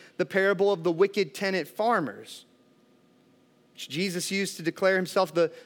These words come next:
the vineyard owner's son in that case, the last in a long line of prophets, greater than the prophets, soon to be rejected and killed. And then came the question of paying taxes to Caesar, which the religious leaders lev-,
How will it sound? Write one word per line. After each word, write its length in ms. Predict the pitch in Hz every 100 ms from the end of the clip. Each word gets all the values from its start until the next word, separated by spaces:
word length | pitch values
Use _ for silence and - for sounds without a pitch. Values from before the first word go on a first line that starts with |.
| -
the 80 | 156
vineyard 500 | 139 196 220 226 196
owner's 360 | 185 202 190
son 540 | - - 208 170 107 107 -
in 100 | 143
that 180 | 151 139
case, 420 | - 117 104 - - _ _
the 80 | 165
last 400 | 170 180 214 -
in 80 | 202
a 40 |
long 360 | 175 185 208 208
line 200 | 202 208
of 100 | -
prophets, 420 | 190 170 180 - - -
greater 440 | 135 180 240 262 202
than 180 | 170 147
the 60 |
prophets, 640 | - 143 123 - 156 - - -
soon 340 | - - 233 240
to 100 | 233
be 140 | 220
rejected 640 | 208 165 196 214 214 208
and 220 | 165 180 -
killed. 540 | - 214 135 101 101 - _ - - - - - _ _ _
And 80 | 156
then 140 | 226 277
came 180 | 233
the 80 | 185
question 440 | 185 190 185 220 208
of 120 | 190 - -
paying 260 | 196 214 214
taxes 540 | 180 175 - 196 170
to 100 | 220
Caesar, 540 | - 254 262 120 76 - _ _ _ _ _ _ _ _
which 140 | 160
the 80 | 202
religious 400 | 196 208 214 -
leaders 380 | 226 220 190 156
lev-, 340 | 170 196 170